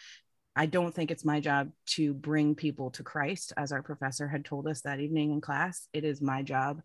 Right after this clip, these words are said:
to hear who God is to you and leave space for that.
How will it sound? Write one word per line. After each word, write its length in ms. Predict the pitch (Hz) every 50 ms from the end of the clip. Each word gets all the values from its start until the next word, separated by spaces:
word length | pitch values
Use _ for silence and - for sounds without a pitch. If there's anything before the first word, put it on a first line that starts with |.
| _ _ - - - - _ _ -
to 100 | - 160
hear 580 | - - - 156 151 151 151 147 147 - - - _ _ _ _ _ _ _ _ _ _ _ _ _ _ _ _ _ _ _ - - 165 165 - - - - -
who 180 | - 208 202 185
God 420 | 160 170 156 147 143 143 143 - - _ -
is 380 | 156 147 143 143 135 135 -
to 160 | - - -
you 400 | 143 143 135 120 117 175 233 226 - _ _ _ _ _ _ _ _ _ _ _ _ _ -
and 440 | 143 147 143 139 135 139 127 - - -
leave 260 | 156 151 151 143 139
space 380 | - - - 135 123 135 123 -
for 140 | - 113 117
that. 300 | 107 - 50 - -